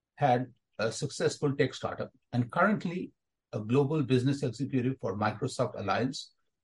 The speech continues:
at Kyndryl that covers strategic markets in forty-two countries and N Z regions and is responsible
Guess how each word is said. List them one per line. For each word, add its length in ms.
at 140
Kyndryl 380
that 160
covers 280
strategic 520
markets 480
in 100
forty-two 480
countries 560
and 300
N 180
Z 140
regions 560
and 320
is 160
responsible 720